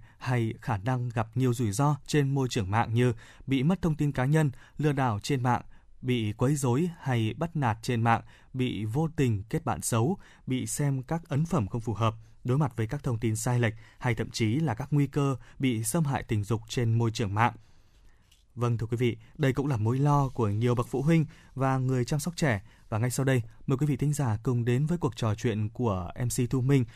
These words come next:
cùng với các vị khách mời của Chuyển động Hà Nội trưa để cùng chia sẻ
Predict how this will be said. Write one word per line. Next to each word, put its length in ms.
cùng 220
với 200
các 200
vị 140
khách 180
mời 260
của 200
Chuyển 240
động 200
Hà 140
Nội 180
trưa 240
để 140
cùng 140
chia 160
sẻ 280